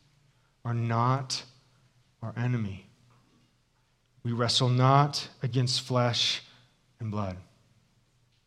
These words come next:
And in large part, the church has made our enemies flesh and blood.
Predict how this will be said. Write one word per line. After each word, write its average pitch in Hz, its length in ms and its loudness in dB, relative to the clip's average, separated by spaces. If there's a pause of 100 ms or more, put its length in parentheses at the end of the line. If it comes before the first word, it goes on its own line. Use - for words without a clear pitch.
(1500)
And 127 100 4
in 127 100 6
large 156 280 6
part, 143 220 6
the 147 60 2
church 143 300 2
has 165 340 12
made 131 440 2
our 135 140 0
enemies 123 400 0
flesh - 540 0 (260)
and 117 120 -4
blood. 110 280 -2